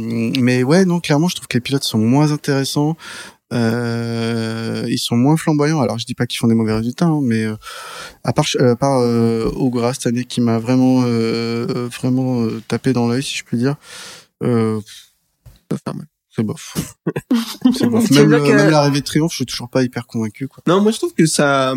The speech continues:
Speaker 2: perdu en hype depuis que Triomphe est arrivé, justement. Euh, quand il y avait les moteurs six cents, euh, alors ce, ce que je disais tout à l'heure, ça donnait l'avantage de, de, de gommer un peu le,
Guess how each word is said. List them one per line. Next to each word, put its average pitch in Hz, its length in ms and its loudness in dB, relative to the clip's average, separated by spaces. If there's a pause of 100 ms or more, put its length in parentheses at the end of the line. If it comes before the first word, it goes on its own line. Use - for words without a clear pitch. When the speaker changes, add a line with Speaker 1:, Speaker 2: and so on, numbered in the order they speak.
Speaker 2:
perdu 185 240 2
en 208 160 0
hype 180 140 0
depuis 156 200 -4
que - 100 -20
Triomphe 165 220 0
est 165 60 4
arrivé, 147 420 0
justement. 156 460 0 (380)
Euh, 135 200 0
quand 151 160 -4
il - 40 -2
y - 20 4
avait 160 80 2
les 160 80 0
moteurs 143 280 -2
six - 180 -4
cents, 165 400 0
euh, 131 240 -2
alors 131 240 -4
ce, - 200 -10
ce - 400 -6
que 147 120 -4
je 127 40 -12
disais 131 160 -4
tout - 80 -16
à - 40 -4
l'heure, 151 100 -2
ça 147 100 -4
donnait 131 160 -2
l'avantage 127 400 -2
de, 127 280 -2
de, 127 120 -8 (440)
de 139 100 -2
gommer 151 380 0
un 135 140 0
peu 151 160 -4
le, 135 280 -2